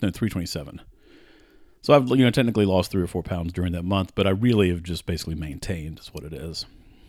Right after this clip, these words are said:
Uh, and I think next time on the podcast, I'll go through some very specific goals in this area. Hopefully, um, getting the habit of really tracking what's going on during the month will aid to the kind of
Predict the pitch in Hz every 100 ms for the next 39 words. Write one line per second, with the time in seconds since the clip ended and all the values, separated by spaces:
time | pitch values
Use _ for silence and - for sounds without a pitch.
0 | - - 95 101 - _ - _ - -
1 | - - _ _ 104 104 120 107 110 -
2 | 110 98 92 85 87 92 92 90 90 90
3 | 92 85 104 95 104 95 - 90 90 87
4 | 90 92 87 87 95 85 - 90 85 87
5 | - - - - 107 92 95 90 82 80
6 | 92 - _ _ _ _ _ _ - 107
7 | 107 104 95 101 92 87 90 85 113 95
8 | - 92 80 - 98 95 92 90 87 95
9 | 90 87 98 95 - - _ _ _ _
10 | _ _ _ _ _ - 90 98 95 87
11 | 95 90 85 98 90 85